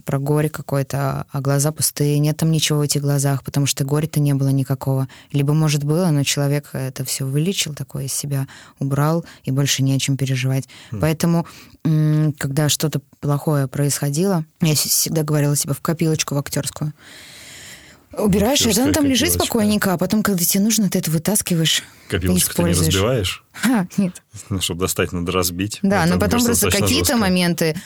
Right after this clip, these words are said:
Speaker 1: они уже, ты настолько их, э, них часто играл, что они тебя уже и не трогают в какой-то момент.
Speaker 2: Мгм.
Speaker 1: Это как поход, я думаю, к психологу или к психотерапевту, скорее всего, потому что, ну, ты прорабатываешь же, да, да,
Speaker 2: Ну
Speaker 1: у
Speaker 2: да.
Speaker 1: них,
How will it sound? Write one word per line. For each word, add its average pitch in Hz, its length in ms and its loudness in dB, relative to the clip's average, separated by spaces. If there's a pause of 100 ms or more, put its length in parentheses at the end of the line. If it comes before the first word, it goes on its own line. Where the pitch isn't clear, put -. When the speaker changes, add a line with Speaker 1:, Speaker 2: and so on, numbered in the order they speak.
(140)
Speaker 1:
они 170 340 2
уже, 170 360 2
ты 170 100 -2
настолько 170 480 0
их, 156 240 -2 (280)
э, 127 260 0
них 160 200 0
часто 165 360 0
играл, 156 340 0
что 151 300 -2
они 151 180 2
тебя 151 180 0
уже 139 200 0
и 135 60 2
не 131 100 2
трогают 220 500 -2
в - 100 -16
какой-то 196 400 -8
момент. 180 520 -2 (100)
Speaker 2:
Мгм. - 80 -20 (220)
Speaker 1:
Это 185 180 0
как 214 220 0
поход, 190 320 0 (200)
я 175 120 2
думаю, 170 560 2
к 151 260 -2
психологу 175 480 -2
или 151 140 0
к - 60 -14
психотерапевту, 151 840 -4
скорее 170 300 -2
всего, 160 360 -2 (360)
потому 151 340 0
что, 160 540 -2 (180)
ну, 170 400 0
ты 180 80 0
прорабатываешь 165 640 2
же, 143 120 0
да, 147 100 0
да, 160 180 0
Speaker 2:
Ну - 60 2
Speaker 1:
у - 20 4
Speaker 2:
да. 165 60 4
Speaker 1:
них, 139 260 0